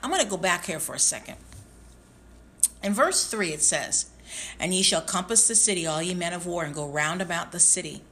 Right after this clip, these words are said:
once. Thus shalt thou do six days." So six represents the number of man.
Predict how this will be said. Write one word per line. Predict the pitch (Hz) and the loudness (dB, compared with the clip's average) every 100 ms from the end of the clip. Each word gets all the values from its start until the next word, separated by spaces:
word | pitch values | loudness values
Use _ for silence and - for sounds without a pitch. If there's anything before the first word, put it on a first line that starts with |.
| - | -12
once. | 147 143 98 - - - - - | -6 -4 -2 -4 -4 -14 -18 -14
Thus | 131 175 190 202 | 0 4 6 6
shalt | - 185 180 | 4 2 2
thou | 170 170 | 0 0
do | 160 160 160 160 | -2 -4 -4 -8
six | - - 185 175 - | 2 4 4 4 2
days." | 156 135 82 - - - - - - - - - - | 2 -6 -2 -2 -2 -8 -20 -20 -18 -18 -18 -20 -10
So | - 196 | -4 6
six | - 349 640 - - | 6 8 4 4 2
represents | 202 202 185 185 185 | 2 0 0 2 0
the | 185 | 0
number | 170 165 156 | -2 -6 -6
of | 151 | -6
man. | 147 147 143 - | -6 -6 -6 -12